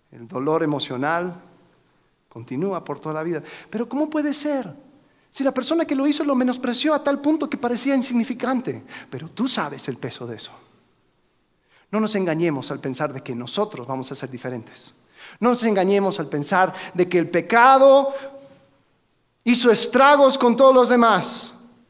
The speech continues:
Pero esto es importante para mí porque yo lo necesito aquí y ahora. La primera pérdida en el pecado es la pérdida de perspectiva.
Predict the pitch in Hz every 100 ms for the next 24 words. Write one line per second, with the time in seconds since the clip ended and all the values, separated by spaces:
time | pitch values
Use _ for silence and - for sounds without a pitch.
0 | _ _ - 180 180 262 262 190 175 160
1 | 147 175 160 147 135 143 165 165 156 147
2 | 202 190 165 160 185 147 156 135 185 254
3 | 247 202 208 208 113 - _ _ _ _
4 | _ _ _ _ _ _ _ _ _ _
5 | _ _ _ _ _ _ - 151 165 202
6 | 214 214 202 147 139 139 139 131 143 156
7 | 139 127 127 147 143 139 123 - 165 -
8 | - 165 160 - - 156 131 -